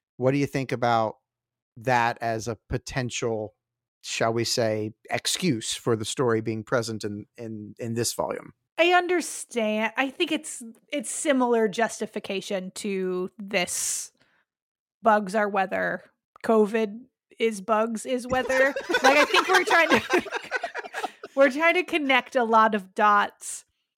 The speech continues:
Speaker 1: With a
Speaker 2: to
Speaker 1: really long line.
Speaker 2: And I th-, you know, I think you could do it.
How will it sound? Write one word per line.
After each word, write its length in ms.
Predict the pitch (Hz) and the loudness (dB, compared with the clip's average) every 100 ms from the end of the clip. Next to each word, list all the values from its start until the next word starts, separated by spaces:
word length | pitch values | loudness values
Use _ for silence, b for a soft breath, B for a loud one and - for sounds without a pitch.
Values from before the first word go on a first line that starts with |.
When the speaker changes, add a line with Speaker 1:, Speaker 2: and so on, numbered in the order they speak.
| - | -4
Speaker 1:
With 160 | 156 | 0
a 120 | 147 131 | 2 2
Speaker 2:
to 220 | - - | 2 4
Speaker 1:
really 380 | 190 175 180 160 | 6 6 6 4
long 640 | 139 139 143 139 139 135 | 4 6 6 6 4 0
line. 400 | 123 117 98 104 | 0 0 -2 -10
Speaker 2:
And 200 | - 113 B B - | -20 -20 B B 0
I 200 | 494 539 | 4 4
th-, 120 | - - 679 | 0 -10 -4
you 60 | 440 | 2
know, 100 | 262 | 4
I 80 | 349 | 4
think 240 | 349 415 | 2 0
you 80 | 359 | 0
could 220 | - 240 | 2 0
do 180 | 214 311 | 2 4
it. 180 | 285 262 | 6 4